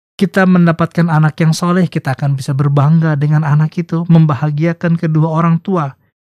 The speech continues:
Tapi kalau anak kita nakal,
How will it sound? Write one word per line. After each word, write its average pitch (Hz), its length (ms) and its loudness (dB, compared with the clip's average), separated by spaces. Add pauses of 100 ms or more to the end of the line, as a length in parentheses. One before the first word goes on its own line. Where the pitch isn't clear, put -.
(140)
Tapi 196 320 -4
kalau 180 320 -4
anak 170 320 -2
kita 147 720 -4
nakal, 180 560 -4